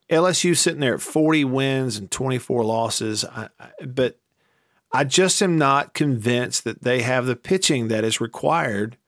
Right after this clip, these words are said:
to do the Omaha thing this year. I felt that way all year, so I gotta stick with it, and I'll go Florida State.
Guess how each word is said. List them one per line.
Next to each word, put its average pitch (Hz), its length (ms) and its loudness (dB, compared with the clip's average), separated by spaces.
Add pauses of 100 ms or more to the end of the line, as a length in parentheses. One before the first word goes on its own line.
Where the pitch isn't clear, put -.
(600)
to 131 80 0
do 139 220 2
the 143 140 0
Omaha 151 460 2
thing 117 280 -2
this 104 200 -2
year. 107 120 -2
I 104 80 -2
felt 139 280 0
that - 160 -2
way 127 140 4
all 123 200 2
year, 143 240 0
so - 160 0
I 131 120 2
gotta 151 180 2
stick - 280 0
with 135 160 2
it, 117 100 2
and 110 140 -2
I'll 113 160 0
go 110 200 0
Florida 117 340 -2
State. - 360 -4